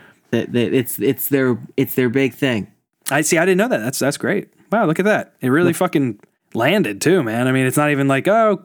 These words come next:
Speaker 2: neat, it made its way over." It, like, is the fucking show.
Speaker 1: They get one thing. They get one thing every
Speaker 2: Yeah.
Speaker 1: fifty years, Poland.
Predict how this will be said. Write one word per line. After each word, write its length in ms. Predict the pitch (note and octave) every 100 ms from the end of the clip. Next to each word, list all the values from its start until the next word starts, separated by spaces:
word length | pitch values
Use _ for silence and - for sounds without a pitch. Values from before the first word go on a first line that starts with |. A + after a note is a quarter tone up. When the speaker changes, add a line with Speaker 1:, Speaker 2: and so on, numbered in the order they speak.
| -
Speaker 2:
neat, 360 | G3+ A3+ D#3+
it 100 | B2+ B2+
made 180 | D3+ D3
its 100 | D#3
way 180 | D3
over." 320 | D#3+ D#3 A#2+ A2
It, 140 | A2+
like, 280 | B2+ G#2+ B2+
is 160 | A#2 - _
the 200 | G#2+ A2
fucking 440 | G#2 C3+ B2+ B2 A2
show. 520 | - B2+ D3+ F2+ - _ - -
Speaker 1:
They 80 | C3
get 220 | C3 F#2+
one 260 | B2+ C3
thing. 440 | B2 C3 A#2 F#2+ A2 _ _
They 100 | A#2+
get 180 | A#2+ G2
one 220 | C3+ D#3+
thing 260 | E3 D3+ D3
every 140 | C3+
Speaker 2:
Yeah. 40 | C3
Speaker 1:
fifty 300 | - C#3+ -
years, 360 | B2+ B2 A2+ -
Poland. 540 | A#2+ A2 F#2+ F2+ -